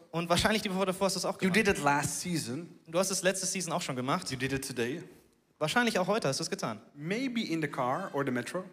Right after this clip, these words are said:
Speaker 1: Vielleicht im Auto oder auf dem Weg hierhin.
Speaker 2: You're gonna do it this week.
Speaker 1: Und vielleicht machst du's auch kommende Woche.
Speaker 2: And the week after.
Speaker 1: Und in der Woche danach.
Speaker 2: And if you don't watch out, the rest of your life.
Speaker 1: Und wenn du nicht Acht gibst, für den Rest deines Lebens.
Speaker 2: You know what you did?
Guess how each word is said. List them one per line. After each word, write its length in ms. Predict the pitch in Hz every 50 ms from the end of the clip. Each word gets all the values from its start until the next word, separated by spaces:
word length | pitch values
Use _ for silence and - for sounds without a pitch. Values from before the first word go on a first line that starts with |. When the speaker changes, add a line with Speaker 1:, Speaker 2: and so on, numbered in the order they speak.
| - - _ _ -
Speaker 1:
Vielleicht 320 | - 131 143 185 254 247 175
im 80 | 165
Auto 380 | 147 160 208 247 - - 247 214
oder 80 | 185
auf 60 | 175 160
dem 100 | 165 170
Weg 100 | 202 196
hierhin. 480 | 180 165 180 190 202 202 202 202 - -
Speaker 2:
You're 80 | - 123
gonna 200 | 123 139 131 135
do 220 | 131 139 131 131
it 80 | 131 127
this 240 | 127 120 113 - -
week. 240 | 180 185 - - - - - _ _ _ _ _
Speaker 1:
Und 120 | 151 151 -
vielleicht 320 | - - 147 165 156 160
machst 200 | 180 180 180 -
du's 100 | 196 185
auch 100 | 196 190
kommende 220 | - 214 214 214
Woche. 240 | 214 233 233 - - - - _ _ _ _ -
Speaker 2:
And 180 | 120 120 123
the 80 | 131 127
week 220 | 131 131 131 131
after. 340 | 127 120 117 - - 185 175 - - - - - _ _ _ _
Speaker 1:
Und 220 | - 120 113 - -
in 80 | 135
der 100 | 135 131
Woche 160 | 139 143 170
danach. 380 | 165 170 160 123 107 101 - - - _
Speaker 2:
And 140 | 123 131 143
if 180 | 151 151 -
you 100 | - 147
don't 80 | 143 139
watch 220 | 139 131 123 -
out, 200 | 139 135 135 131 - -
the 60 | 120
rest 240 | 113 113 107 - -
of 140 | 110 -
your 80 | 110 107
life. 180 | 101 95 92 90 - - _ _ _ _ -
Speaker 1:
Und 120 | 127 131
wenn 80 | 143 143
du 80 | 147
nicht 260 | 151 151 139 - - -
Acht 160 | 214 214 -
gibst, 380 | - 156 170 - - - - - - _ _ _ _
für 80 | - 135
den 100 | 123 127
Rest 160 | 135 123 -
deines 140 | 135 147 156
Lebens. 320 | 180 180 143 127 - - _ _ _ -
Speaker 2:
You 80 | 117
know 160 | 110 110 110
what 160 | 110 113 107 -
you 80 | -
did? 160 | 113 127 135